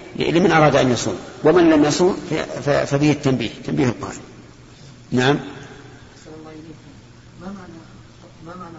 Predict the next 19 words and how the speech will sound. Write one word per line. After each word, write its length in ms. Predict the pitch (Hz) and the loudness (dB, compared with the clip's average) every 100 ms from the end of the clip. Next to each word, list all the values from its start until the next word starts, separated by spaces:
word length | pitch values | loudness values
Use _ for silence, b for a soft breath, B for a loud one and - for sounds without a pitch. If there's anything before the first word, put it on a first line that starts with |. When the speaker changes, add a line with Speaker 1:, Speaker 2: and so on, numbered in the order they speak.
| - | -20
Speaker 2:
قوله: 420 | 175 160 156 160 | -20 -18 -18 -18
"وليس 180 | 160 160 165 | -18 -20 -20
الفجر 260 | 160 156 156 156 | -20 -20 -20 -20
أن 40 | |
يقول، 460 | 156 156 165 160 156 151 160 | -20 -20 -20 -18 -18 -20 -18
أن 100 | 156 | -18
يقول 280 | 151 165 160 | -18 -18 -18
هكذا 540 | 165 175 180 180 185 156 | -18 -20 -20 -20 -20 -20
وجمع 300 | 156 175 165 | -20 -20 -20
يحيى 300 | 160 160 180 170 160 - | -20 -20 -20 -20 -20 -20
خفين"؟ 540 | 147 - - - 139 | -20 -20 -20 -6 0
Speaker 1:
أي 40 | 143 | 0
نعم. 120 | 110 - - - - - - - - - - - - - - | 0 -6 -16 -18 -20 -20 -20 -20 -20 -20 -20 -20 -20 -20 -6
هذا 320 | 139 143 151 139 | 0 2 2 0
الفجر 400 | 135 147 143 135 | 0 2 2 0
الكاذب، 420 | - 143 123 104 - - - - - - - - - - - - | 0 0 0 -2 -12 -16 -20 -20 -20 -20 -20 -20 -20 -20 -20 -6
الفجر 280 | 135 135 123 | -2 0 0
الكاذب 500 | 135 143 139 127 113 | 4 4 4 2 2
منضم، 420 | 135 127 139 | 2 4 2